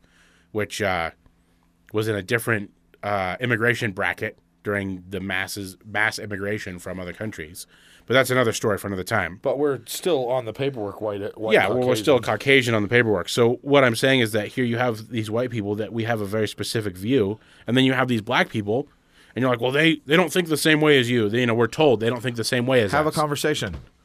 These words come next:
Speaker 1: You don't even need to have a conversation. Listen to one of the old rap songs.
Speaker 2: Yeah.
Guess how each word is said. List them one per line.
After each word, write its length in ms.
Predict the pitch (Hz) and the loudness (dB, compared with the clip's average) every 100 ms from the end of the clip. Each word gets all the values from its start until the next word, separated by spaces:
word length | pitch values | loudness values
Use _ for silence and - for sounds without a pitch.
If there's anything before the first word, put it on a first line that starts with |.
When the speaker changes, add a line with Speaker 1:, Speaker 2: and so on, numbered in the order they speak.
| _ - - _ _ _ - | _ -20 -20 _ _ _ -2
Speaker 1:
You 80 | |
don't 100 | 185 | 0
even 120 | 240 247 | 2 2
need 120 | 302 | 2
to 60 | |
have 140 | 240 135 | 4 2
a 40 | |
conversation. 640 | 139 120 113 117 - 85 - _ _ - | 2 0 0 -2 -2 -8 -12 _ _ -6
Listen 360 | 135 180 226 233 | 0 2 4 2
to 140 | 226 | 2
one 160 | 208 214 | 2 2
of 60 | |
the 100 | 202 | 4
old 240 | 170 190 180 | 4 6 4
rap 320 | 143 175 196 143 - | 2 0 0 -8 -16
songs. 540 | - 127 101 82 - - _ - | -2 2 2 -2 -12 -14 _ -6
Speaker 2:
Yeah. 260 | 120 151 | -2 -2